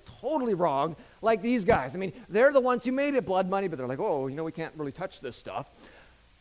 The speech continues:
So they decided to use the money to buy the potter's field as a burial place for foreigners. And,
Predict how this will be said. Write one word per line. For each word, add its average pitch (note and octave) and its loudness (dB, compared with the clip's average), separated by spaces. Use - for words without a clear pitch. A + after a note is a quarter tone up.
So - 2
they C4 2
decided D4 0
to C4 -4
use C4+ 2
the A#3+ 0
money G3+ 0
to G3+ 2
buy G#3 4
the G#3 -4
potter's B3 -2
field D3+ -6
as D#3 -8
a F3 -4
burial G3 2
place D#3+ -6
for E3+ -16
foreigners. F3+ -2
And, C3+ -10